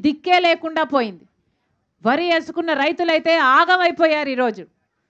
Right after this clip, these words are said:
అరవై లక్షల టన్నులు, అరవై లక్షల టన్నులు వడ్లను కొనాల్సి ఉంటే కేసీఆర్ గారు ఇంతవరకు కొనుగోలు చేసింది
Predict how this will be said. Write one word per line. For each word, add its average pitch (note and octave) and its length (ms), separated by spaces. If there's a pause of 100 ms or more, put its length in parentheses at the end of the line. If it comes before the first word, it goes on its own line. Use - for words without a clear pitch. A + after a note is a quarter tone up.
(280)
అరవై E4+ 400
లక్షల D#4+ 320 (100)
టన్నులు, D#4 320 (420)
అరవై E4+ 420
లక్షల D#4+ 300 (100)
టన్నులు E4+ 340 (520)
వడ్లను D4 460
కొనాల్సి F4 520
ఉంటే D4 200 (120)
కేసీఆర్ E4+ 520
గారు E4+ 220
ఇంతవరకు E4+ 440 (120)
కొనుగోలు F4 500
చేసింది F4 380